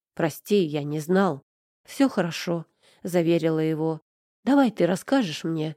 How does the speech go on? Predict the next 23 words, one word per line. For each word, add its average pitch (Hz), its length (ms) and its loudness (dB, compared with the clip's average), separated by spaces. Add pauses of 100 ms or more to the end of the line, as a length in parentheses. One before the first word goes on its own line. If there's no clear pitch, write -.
(300)
что - 240 -2
там 220 200 0
за 208 120 -2
проблемы 214 540 0
вы 156 80 -2
решали 170 440 0
с - 120 -8
Анри, 175 460 -2 (520)
и 214 100 2
мы, 247 120 6
наконец-то, 185 680 -2
нормально 151 540 -2
позавтракаем. 165 920 -8 (720)
Представь 226 480 -2
себе, 147 420 -4 (300)
в 202 100 -4
доме 208 260 6
твоего 190 400 0
брата 208 360 -2
из 160 200 -2
еды 170 320 -2
только 160 400 -2
яблоки». 208 680 -4